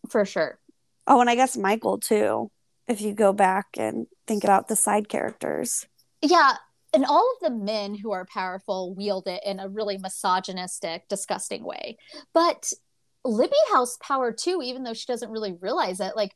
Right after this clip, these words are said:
Speaker 1: she has the power to not give these people any of their inheritance, to keep the house and to lock them out. Libby's the one who has the power to decide if the family's going to come back together or not,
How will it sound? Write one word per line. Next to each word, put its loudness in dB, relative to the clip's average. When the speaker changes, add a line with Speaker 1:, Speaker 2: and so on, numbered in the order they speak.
Speaker 1:
she 0
has -2
the -4
power 4
to -4
not -2
give -2
these -8
people 4
any -4
of -6
their -6
inheritance, -6
to -12
keep -2
the 4
house 4
and -4
to -12
lock -2
them -2
out. 0
Libby's 0
the 0
one 2
who -4
has -4
the -8
power 0
to -8
decide -6
if -6
the -6
family's -4
going -2
to 2
come 2
back 0
together -4
or -16
not, -8